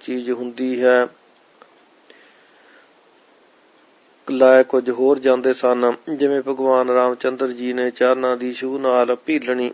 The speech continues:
ਦੀ ਛਾਪਰੀ ਨੂੰ ਭਾਗ ਲਾਏ ਸਨ। ਉਹ ਗਰੀਬ ਨਵਾਜੀ ਨੂੰ ਦੇਖ ਬਿਸਮਾਦ-, ਮਾਦਤਾ ਦੀ ਹਾਲਤ ਵਿੱਚ ਮਸਤ ਸੀ। ਬਸ ਇਹੋ ਹੀ ਹਾਲਤ ਇਹਨਾਂ ਦੀ ਹੋਈ, ਕਿਉਂਕਿ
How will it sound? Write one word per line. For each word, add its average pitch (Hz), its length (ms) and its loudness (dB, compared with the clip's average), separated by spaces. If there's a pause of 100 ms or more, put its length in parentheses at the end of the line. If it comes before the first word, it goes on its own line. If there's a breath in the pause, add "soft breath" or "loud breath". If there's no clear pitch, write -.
ਦੀ 131 300 -8
ਛਾਪਰੀ 127 500 -2
ਨੂੰ 127 220 -6
ਭਾਗ 123 260 2
ਲਾਏ 123 260 2
ਸਨ। 123 400 -2 (320)
ਉਹ 143 160 0
ਗਰੀਬ 131 360 -2
ਨਵਾਜੀ 120 720 0 (680 loud breath)
ਨੂੰ 131 140 2
ਦੇਖ 127 380 2 (440)
ਬਿਸਮਾਦ-, 127 800 -4 (160)
ਮਾਦਤਾ 123 640 2
ਦੀ 123 180 -4
ਹਾਲਤ 127 360 0
ਵਿੱਚ 120 440 2 (480)
ਮਸਤ 135 520 -2
ਸੀ। 127 240 -6
ਬਸ 123 340 0 (640 loud breath)
ਇਹੋ 139 180 4
ਹੀ 139 140 2
ਹਾਲਤ 123 360 2
ਇਹਨਾਂ 131 240 2
ਦੀ 127 140 -4
ਹੋਈ, 127 220 0
ਕਿਉਂਕਿ 135 400 -4